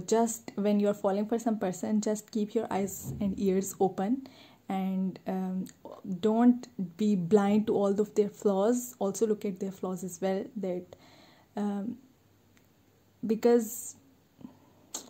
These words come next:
love is not there forever, but <laughs> after marriage, it, you will get to know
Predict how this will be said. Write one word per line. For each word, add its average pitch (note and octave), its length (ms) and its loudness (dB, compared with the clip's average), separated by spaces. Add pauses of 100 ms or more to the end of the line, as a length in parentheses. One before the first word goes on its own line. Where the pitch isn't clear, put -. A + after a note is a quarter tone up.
(160)
love A#3 180 -2
is C4 140 0
not B3 240 2
there G3+ 140 -2
forever, A3+ 500 -2 (680)
but G3 300 -4 (160)
<laughs> - 160 -14
after G3 840 2
marriage, G#3+ 680 2 (1200)
it, G#3 200 0 (420)
you G#3+ 320 6
will G3+ 380 2
get G3 220 6
to G#3 60 4
know F#3+ 300 0